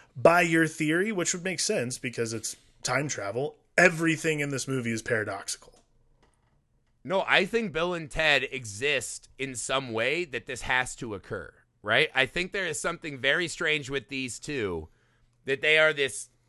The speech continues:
Speaker 2: this fixed point in time that has to occur this way. And I think that's why the future cult is built around them.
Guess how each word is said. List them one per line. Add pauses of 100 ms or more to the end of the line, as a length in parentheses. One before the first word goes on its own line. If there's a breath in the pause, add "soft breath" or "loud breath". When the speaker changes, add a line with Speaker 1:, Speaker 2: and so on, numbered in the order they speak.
(120)
Speaker 2:
this
fixed
point
in
time
that
has
to
occur
this
way.
And
I
think
that's
why
the
future
cult
is
built
around
them.